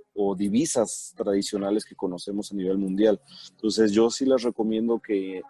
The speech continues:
que, que revisen estos temas, que busquen a alguien profesional que les pueda ayudar a entender esto.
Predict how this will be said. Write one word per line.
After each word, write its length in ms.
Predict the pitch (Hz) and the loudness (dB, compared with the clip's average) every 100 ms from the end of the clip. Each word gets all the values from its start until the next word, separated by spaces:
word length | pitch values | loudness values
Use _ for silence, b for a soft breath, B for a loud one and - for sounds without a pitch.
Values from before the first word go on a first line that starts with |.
| _ | _
que, 500 | 104 92 90 90 87 _ _ | -4 -2 -2 -4 -6 _ _
que 60 | 107 | -2
revisen 420 | 101 101 110 127 | 2 2 2 0
estos 300 | 120 127 117 | 0 -2 0
temas, 340 | 117 110 110 | 2 2 0
que 100 | - | -2
busquen 380 | 98 107 - 110 | -2 -2 -2 0
a 60 | 110 | 2
alguien 280 | 107 113 - | 2 0 0
profesional 720 | 107 98 101 110 107 104 107 B B B | 0 -2 -2 0 2 2 0 B B B
que 100 | 110 | 4
les 200 | 101 92 | 4 4
pueda 640 | - 107 104 104 107 104 87 _ _ _ _ | 0 4 6 6 4 4 -2 _ _ _ _
ayudar 480 | 101 98 104 98 104 | -8 -4 -2 0 0
a 80 | 104 | -2
entender 540 | 101 92 98 95 104 | -6 -8 -6 -2 -2
esto. 400 | 98 - - 113 | -2 -6 -8 -10